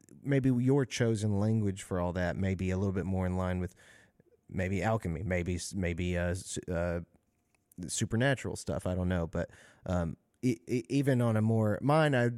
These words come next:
I, maybe mine is more mythological, uh, the, the stuff I tend to, um, connect with more, but there seems to be some real benefit to organizing your path according to understanding, like,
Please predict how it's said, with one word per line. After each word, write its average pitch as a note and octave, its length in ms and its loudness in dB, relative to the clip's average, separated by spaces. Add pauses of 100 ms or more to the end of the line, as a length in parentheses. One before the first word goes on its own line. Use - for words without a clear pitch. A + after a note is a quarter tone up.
I, A#2+ 120 2
maybe D3+ 300 4
mine C#3 340 2
is A#2 140 0
more B2 180 2
mythological, G2+ 960 0 (100)
uh, F2+ 60 -6 (200)
the, F#2+ 220 -4
the F2+ 140 -6
stuff G#2 280 -2
I F#2+ 100 0
tend F#2+ 240 -2
to, F2 240 -2 (100)
um, F2 400 -4 (180)
connect G#2+ 400 -2
with F2+ 220 -4
more, F2+ 320 -4 (560)
but F#2+ 300 0 (1080)
there C3+ 160 4
seems A3 280 4
to G#3+ 100 -2
be G#3 100 2
some D3+ 500 0
real D3 380 4
benefit B2 760 0 (460)
to - 120 -2
organizing C3+ 920 4
your F#2 160 0 (140)
path A#2+ 560 0
according A#2+ 460 2
to A2 140 0
understanding, A2+ 920 2
like, G2 400 -2